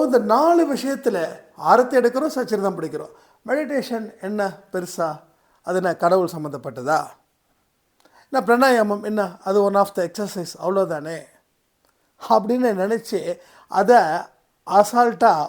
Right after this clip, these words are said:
ஒதுக்குறோம். அப்ப என்ன ஆகுது, இந்த நாலுல ரெண்டு போயிடுச்சு, மீதி ரெண்டு தான் இருக்குது. இது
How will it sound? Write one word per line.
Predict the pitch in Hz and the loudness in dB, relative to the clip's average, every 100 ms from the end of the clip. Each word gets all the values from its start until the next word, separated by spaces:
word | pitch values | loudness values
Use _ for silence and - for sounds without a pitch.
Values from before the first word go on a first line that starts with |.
| - | -4
ஒதுக்குறோம். | 175 175 156 - - _ _ _ _ _ _ _ _ _ _ _ _ _ _ _ - - 247 | -4 -4 -8 -12 -18 _ _ _ _ _ _ _ _ _ _ _ _ _ _ _ -20 -6 0
அப்ப | 220 | 4
என்ன | 262 349 | 4 4
ஆகுது, | 311 247 180 143 156 214 - _ - | 4 4 0 -2 -4 -6 -12 _ -2
இந்த | 214 190 | 0 2
நாலுல | 220 302 349 320 262 | 2 4 4 4 4
ரெண்டு | 226 233 254 | 4 4 2
போயிடுச்சு, | 240 233 - - | 4 0 -2 -8
மீதி | 185 214 | -2 0
ரெண்டு | 185 196 | 0 -2
தான் | 226 208 | -2 -2
இருக்குது. | 185 170 151 | -2 -8 -4
இது | 185 | 0